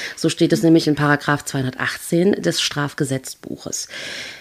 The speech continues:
Wird die Schwangerschaft allerdings unter bestimmten Voraussetzungen beendet, bleibt der Abbruch zwar illegal, der Arzt und die betroffene Person werden strafrechtlich aber nicht verfolgt.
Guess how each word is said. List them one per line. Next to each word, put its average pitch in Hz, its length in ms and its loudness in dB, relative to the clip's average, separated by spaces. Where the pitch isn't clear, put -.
Wird 180 140 6
die 196 60 4
Schwangerschaft 190 520 4
allerdings 170 380 6
unter 151 240 4
bestimmten 143 380 -2
Voraussetzungen 135 640 -2
beendet, 131 640 -2
bleibt 131 440 -2
der - 120 0
Abbruch - 400 -4
zwar - 300 -10
illegal, 202 520 6
der 170 160 2
Arzt - 420 0
und - 300 -2
die 170 80 2
betroffene 147 440 -4
Person 143 640 2
werden 143 360 2
strafrechtlich - 720 -4
aber 127 160 -2
nicht 123 220 -4
verfolgt. - 560 -8